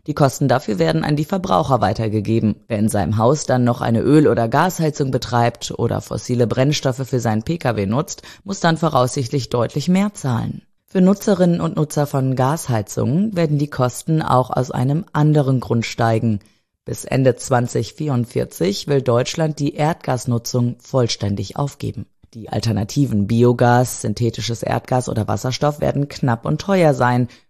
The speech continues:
sofern sie überhaupt verfügbar sein sollten. Vom Einbau einer neuen Gas- oder Ölheizung raten Fachleute daher ab.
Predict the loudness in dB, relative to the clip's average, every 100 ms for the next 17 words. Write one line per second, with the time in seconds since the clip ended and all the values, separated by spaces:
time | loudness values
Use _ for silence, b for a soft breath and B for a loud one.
0 | _ -16 -4 -2 0 -2 -2 -4 -4 -6
1 | -6 -6 -4 -4 -2 0 0 0 -2 -6
2 | -8 _ -4 -2 0 0 0 0 0 -2
3 | 0 2 4 4 4 2 4 4 4 0
4 | -6 -6 0 2 4 2 4 2 0 -2
5 | 0 0 0 -2 -4 -2 -2 0 -2 0
6 | -2 -2 -2 -2 -4 -10 -18 -20